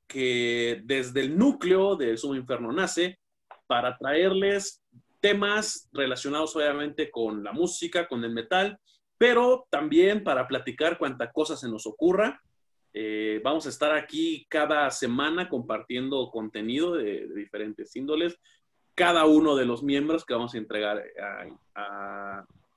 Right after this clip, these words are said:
estar presentes en este podcast tiene su visión muy particular de cada tema.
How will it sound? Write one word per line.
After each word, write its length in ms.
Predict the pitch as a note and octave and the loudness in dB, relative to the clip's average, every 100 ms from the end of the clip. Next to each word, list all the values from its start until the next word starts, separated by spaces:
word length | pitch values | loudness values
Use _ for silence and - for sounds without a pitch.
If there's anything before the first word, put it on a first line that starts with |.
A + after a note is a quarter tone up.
| - _ _ - - | -20 _ _ -20 -4
estar 320 | E3+ D#3+ A#3 | -2 2 2
presentes 480 | A3+ F3+ F3 E3 D#3 | 4 2 2 0 -2
en 100 | C3+ | -2
este 220 | B2+ - - | -4 -6 -6
podcast 520 | E3+ F#3 - F#3+ F#3 | -4 -2 0 0 0
tiene 260 | C#3+ C3+ | -2 -2
su 200 | B2 B2 | -4 -6
visión 280 | A2 A2 B2 | -6 -6 -6
muy 280 | A2+ F3+ F3 | 2 6 6
particular 640 | C#3+ A#2+ B2 - A#2 A#2 A2+ | 6 0 -4 -6 -4 -2 -4
de 100 | G#2+ | -6
cada 260 | A2 A2+ | -4 -2
tema. 360 | - G3 G#3+ A3 | 0 0 0 -4